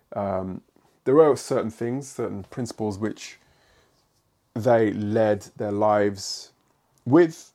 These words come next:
and also those principles filtered into the way that they did business, for example. Those things didn't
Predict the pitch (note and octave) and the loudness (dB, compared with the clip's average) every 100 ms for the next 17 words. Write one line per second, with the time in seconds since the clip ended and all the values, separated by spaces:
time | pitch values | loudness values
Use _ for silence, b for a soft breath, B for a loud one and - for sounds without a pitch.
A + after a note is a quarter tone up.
0 | - A#2+ A#2+ A#2+ A#2+ A2 G#2 G2+ A2 G#2+ | -4 -2 0 -2 -2 -2 -2 -2 -2 -2
1 | - - B2 A2 A2 G2+ - A2 A2+ A2+ | -10 -14 -12 -10 -10 -8 -4 -4 -4 -8
2 | G2+ G#2+ G#2+ G2+ - G#2 G#2 G2+ F#2+ b | -8 -4 -2 -2 -2 -2 0 -2 -4 b
3 | b b b _ _ - A2 B2 G2+ A2 | b b b _ _ -12 0 0 2 0
4 | A2 A2 A2+ A2+ - _ - G2+ A2 G#2+ | -2 -2 -6 -8 -18 _ -10 -4 -6 -6
5 | - A2+ A2 _ _ _ _ _ _ _ | -10 -10 -12 _ _ _ _ _ _ _
6 | _ C3+ C3+ A#2+ B2+ A#2+ A2 B2 A#2+ A2+ | _ 4 4 2 -4 -4 -4 -4 -2 -4
7 | G#2+ | -8